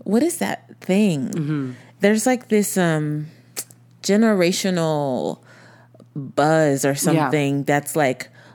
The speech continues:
Speaker 1: afraid of the future, afraid of,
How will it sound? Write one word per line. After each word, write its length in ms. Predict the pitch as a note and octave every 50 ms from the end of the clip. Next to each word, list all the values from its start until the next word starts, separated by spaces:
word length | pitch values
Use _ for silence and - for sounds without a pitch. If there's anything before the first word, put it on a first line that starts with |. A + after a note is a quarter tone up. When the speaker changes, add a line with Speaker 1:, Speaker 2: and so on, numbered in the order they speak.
| - -
Speaker 1:
afraid 640 | - D#3+ E3+ - - - F3 E3+ F3 F3 F3+ F#3 F3
of 140 | E3 D#3 D#3+
the 100 | C#3+ C3+
future, 1000 | - - - - E3+ E3+ E3 - - - E3+ D3+ D3 C#3+ C#3+ C3+ C3+ C3 - -
afraid 680 | C#3+ D#3+ D#3+ - - - F3 F3 F3+ F3+ F3+ F3+ F3+ E3+
of, 360 | E3 D#3+ D3+ D3 D3 -